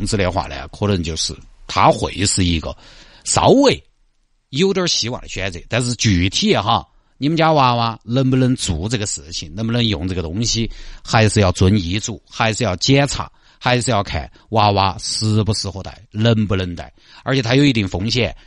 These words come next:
因为那个东西呢，娃娃是晚上戴，戴了睡觉，它如果自己整烂了的话，还有的时候，像如果戴个隐形眼镜的朋友，你也晓得，你晓得，你以前可能小时候戴隐形眼镜的时候，经常把它整掉，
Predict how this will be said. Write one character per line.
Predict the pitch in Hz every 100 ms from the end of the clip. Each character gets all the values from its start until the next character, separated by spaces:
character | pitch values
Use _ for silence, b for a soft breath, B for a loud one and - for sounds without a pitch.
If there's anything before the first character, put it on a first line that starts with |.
| b
因 | - 151
为 |
那 | 139 110
个 |
东 | 110 131
西 | 139
呢， | 131 131
娃 | 127 117
娃 | 117
是 | 110
晚 | 117 151
上 | 117 95
戴， | - -
戴 | - 101
了 |
睡 | 113 110
觉， | 104 90
它 | 120
如 | 120 117
果 | 104
自 | - 82
己 | 110
整 | 135 143
烂 | 92 67 87
了 | 117
的 | 120
话， | 104 73 B B -
还 | 123
有 | 135
的 | 156
时 | 131
候， | 107
像 | 101 101 B B
如 | 117
果 | 123
戴 | 110
个 | 101
隐 | 117 214
形 | 220
眼 | 160 151
镜 | 110
的 | 101
朋 | 107 95
友， |
你 | 95
也 | 104
晓 | - 107
得， | 101 82 b b b
你 | 135
晓 | 147 175
得， | 165
你 | 143 160 185
以 |
前 | 165 139
可 | 147
能 | 147
小 | 123 147
时 | 139
候 |
戴 | 110 95
隐 | 104 147
形 | 135
眼 | 131
镜 | 110
的 | 101
时 | 98
候， |
经 | 92 113
常 | 131
把 | 104
它 | 117
整 | 147
掉， | 143 - 65